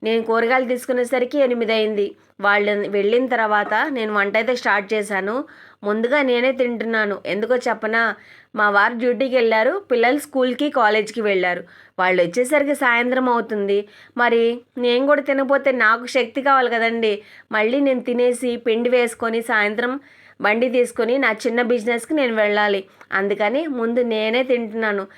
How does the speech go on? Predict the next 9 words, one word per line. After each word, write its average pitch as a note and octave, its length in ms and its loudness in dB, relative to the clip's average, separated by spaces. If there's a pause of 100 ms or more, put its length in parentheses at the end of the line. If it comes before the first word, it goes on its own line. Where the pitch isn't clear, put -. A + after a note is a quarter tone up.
(240)
"అదేంటి B3+ 640 0
బావకు G#3+ 420 2
పెట్టకుండా A#3 460 -2
నువ్వే A3 340 -2
తింటున్నావు B3 500 -2
ఏంటక్క?" A#3 580 -2 (340)
అని A3 200 0
మీరు G#3 440 0
మాత్రం G3+ 520 0